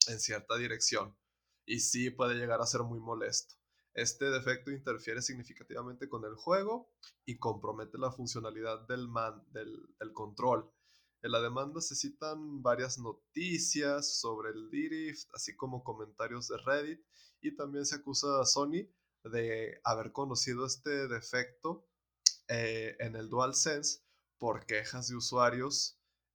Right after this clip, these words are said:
y de equipar el DualSense con los mismos componentes analógicos del mando de PlayStation cuatro. Entonces, el control de PlayStation cuatro tenía este problema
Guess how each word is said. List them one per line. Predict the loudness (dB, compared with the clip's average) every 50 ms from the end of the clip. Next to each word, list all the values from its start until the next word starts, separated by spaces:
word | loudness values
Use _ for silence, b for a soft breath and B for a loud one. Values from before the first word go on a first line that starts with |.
| _ -4
y | -4 -2 -2 -2 -2 -4 -2 0
de | 0 0
equipar | 0 0 -6 -10 -2 4 6 6 6 6 4 0 -12 _ _ _ _ _ _ _ 2 2
el | 2 2 0
DualSense | 4 6 6 8 8 6 6 4 2 0 0 -2 -4 -4 _ _ _ _ _
con | 0 4 4 4 4 4 0 0
los | -2 -2 -2 -2
mismos | -4 -6 -6 -6 -2 -2 -2
componentes | -2 -2 -4 -2 -2 -4 -4 -4 -4 -8 -8 -8 -6 -4 -4 -6 -6 _
analógicos | 0 0 0 0 -2 -6 -4 0 0 0 0 -2 -6 -8 -8 -8 -6 -6 -4
del | -4 -4 -6 -8 -16 _ _ _ _ -12
mando | -4 0 0 0 0 -2 -4 -4
de | -4 -6
PlayStation | -6 -8 -8 -8 -8 -10 -10 -12 -10
cuatro. | -4 -4 -4 -4 -4 -10
Entonces, | -18 -14 -8 -6 -4 -4 -4 -4 -6 -10 B B B B B B B
el | B -4 0
control | 0 -2 -2 2 0 0 0
de | 0 -4
PlayStation | -8 -6 -4 -4 -4 -2 -2 -2 -2 -2 -4
cuatro | -4 2 4 4 4 4 2 -4 -2 -2 -2 -2 -2
tenía | -2 -2 0 0 0 0
este | 0 0 -2 -6
problema | -6 -2 -2 -2 0 2 2 2 2 2 -2 -2 -4